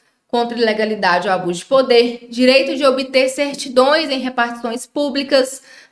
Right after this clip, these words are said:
para defesa de direitos, esclarecimento de situação de interesse pessoal. Quando você for tomar posse aí no seu cargo público de G C M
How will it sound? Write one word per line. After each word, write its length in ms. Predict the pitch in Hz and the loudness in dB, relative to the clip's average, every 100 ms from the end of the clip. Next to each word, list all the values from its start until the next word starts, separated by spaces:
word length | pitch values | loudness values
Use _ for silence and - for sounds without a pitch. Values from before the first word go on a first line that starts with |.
| - | 0
para 260 | 269 311 | 2 2
defesa 440 | 262 247 254 220 214 | 0 0 0 -2 -2
de 60 | |
direitos, 320 | 220 208 202 - | -6 -4 -4 -4
esclarecimento 500 | 214 196 196 196 190 | -4 -4 -6 -8 -8
de 60 | |
situação 440 | 190 202 190 196 180 | -4 -4 -2 -6 -10
de 100 | 185 | -10
interesse 360 | 190 175 175 | -8 -8 -8
pessoal. 720 | 208 214 302 254 233 233 - - | -8 -8 0 2 2 0 -12 -6
Quando 240 | 226 254 | -4 -2
você 300 | 285 320 285 | -4 -4 -4
for 280 | 285 247 247 | -2 -2 -2
tomar 420 | 233 196 180 180 | -2 -2 -2 -2
posse 380 | - 254 339 - | 0 2 2 -2
aí 80 | 202 | -6
no 80 | 208 | -6
seu 160 | 220 | -10
cargo 380 | - 190 202 196 | -4 -4 -4 -10
público 360 | - 208 208 - | -10 -10 -10 -14
de 100 | - | -8
G 120 | 190 | -8
C 160 | 190 196 | -6 -6
M 340 | 175 175 175 | -6 -6 -8